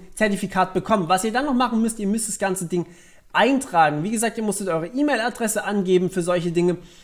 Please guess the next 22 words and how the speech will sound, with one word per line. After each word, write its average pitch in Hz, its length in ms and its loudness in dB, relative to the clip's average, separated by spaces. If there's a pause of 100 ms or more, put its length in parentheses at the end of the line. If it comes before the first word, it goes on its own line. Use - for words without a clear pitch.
(300)
Und 208 380 4
ja, 233 100 4 (100)
jetzt 214 240 0
müsst 277 240 6
ihr 220 400 6
hier 202 500 6
in 190 140 0
Nginx, 254 720 2
also 180 260 2
wir 185 140 0
werden 208 180 6
jetzt 202 160 -4
wieder 190 160 4
mit 165 160 0
Nginx 190 540 -2
arbeiten. 185 560 4
Falls 254 260 0
ihr 220 100 -4
Apache 220 360 -4
oder 196 160 -2
sowas 190 240 -2
benutzt, 202 360 0